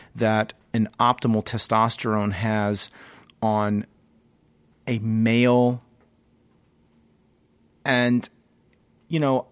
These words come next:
I think of this masculine experience as a mind-soul-body connection.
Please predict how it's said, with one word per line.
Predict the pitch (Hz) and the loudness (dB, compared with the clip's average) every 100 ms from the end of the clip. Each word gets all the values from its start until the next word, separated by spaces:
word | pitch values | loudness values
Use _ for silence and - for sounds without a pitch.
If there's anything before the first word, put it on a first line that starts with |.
| - | -2
I | 139 160 | 2 2
think | 170 - 180 170 - - | 0 0 2 2 -2 -2
of | 139 131 120 117 | 0 2 0 -2
this | 117 123 - | -2 0 0
masculine | 117 113 123 - 143 131 127 127 127 - - - - | 0 2 0 0 0 0 2 2 0 -4 -14 -20 -14
experience | - 120 - - 135 131 127 123 120 | -6 -2 -2 0 2 4 4 4 2
as | - 123 123 113 | -4 -2 -2 0
a | 117 117 117 - _ _ | 0 2 0 -4 _ _
mind-soul-body | - 117 120 131 131 - 123 117 113 110 110 110 113 113 110 _ | 0 4 4 4 2 4 4 4 4 4 6 6 4 0 -2 _
connection. | - 117 110 110 - 117 104 | -6 -2 -2 -2 -4 -2 -2